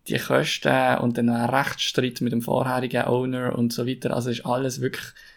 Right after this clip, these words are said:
einfach völlig Kontrolle verloren drüber. Und ist jetzt eigentlich so weit gekommen, dass er jetzt, äh, sich so schwer verschuldet hat, ähm, auch beim Nachkommen von halt irgendwie Instandhaltungen von, von dem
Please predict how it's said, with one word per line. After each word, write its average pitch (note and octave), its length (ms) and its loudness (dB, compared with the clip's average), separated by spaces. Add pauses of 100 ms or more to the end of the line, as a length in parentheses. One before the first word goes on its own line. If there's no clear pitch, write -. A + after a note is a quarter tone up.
(140)
einfach A#2+ 240 0
völlig - 640 0 (600)
Kontrolle D3 580 2
verloren B2+ 420 2
drüber. E3+ 420 4 (580)
Und D3+ 440 4
ist - 140 0
jetzt C#3+ 180 0
eigentlich C3+ 160 2
so C3+ 240 4
weit E3+ 100 2
gekommen, C#3 460 4 (100)
dass - 160 -2
er B2+ 220 2
jetzt, B2+ 280 -2
äh, B2+ 120 2
sich A#2+ 200 -4
so B2+ 140 0
schwer B2+ 220 4
verschuldet C3 480 0
hat, C3 400 -2
ähm, A#2+ 560 2 (300)
auch B2+ 200 6
beim A#2+ 200 4
Nachkommen B2+ 640 4
von A#2+ 220 4
halt A#2 300 2
irgendwie A#2 320 0
Instandhaltungen A#2+ 1080 0
von, A#2+ 280 2
von - 180 -4
dem A#2+ 560 0